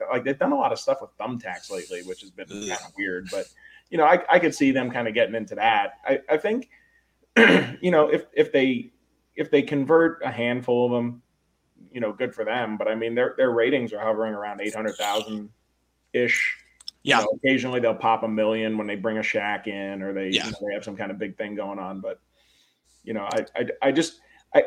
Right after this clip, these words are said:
Speaker 1: I don't see how this fits into a bigger picture of how they're gonna move the needle.
Speaker 2: Yeah.
Speaker 1: And I think that's the frustrating part is, is, you know, like, and, and,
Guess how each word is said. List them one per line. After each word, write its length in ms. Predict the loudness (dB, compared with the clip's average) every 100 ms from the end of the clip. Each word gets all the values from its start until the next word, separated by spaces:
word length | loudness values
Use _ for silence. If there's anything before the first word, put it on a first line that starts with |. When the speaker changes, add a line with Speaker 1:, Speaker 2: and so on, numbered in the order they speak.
| 4
Speaker 1:
I 80 | 6
don't 360 | 6 2 -6
see 360 | -8 -6 -2 0
how 200 | 0 0
this 200 | -2 -4
fits 280 | -4 -6 -4
into 280 | -4 -2
a 40 | -2
bigger 300 | -2 -2 -2
picture 340 | -4 -6 -2
of 120 | -2
how 100 | -2
they're 140 | -4 -4
gonna 160 | -4
move 280 | -4 -4 -4
the 80 | -6
needle. 460 | -8 -6 -6 -6 -12 _ _ _ _ _
Speaker 2:
Yeah. 160 | -2 -2 -2 -2
Speaker 1:
And 100 | 0
I 60 | 4
think 200 | 4 4
that's 220 | 2 2
the 80 | -4
frustrating 540 | -2 -2 -4 -6 -8
part 280 | -6 -4 -4
is, 220 | -6 -8
is, 300 | -12 -14 -12
you 60 | -10
know, 200 | -6 -6
like, 300 | -6 -10 _ _ _ _ _ -20 _
and, 240 | 0 0 -2
and, 320 | -4 -2 -4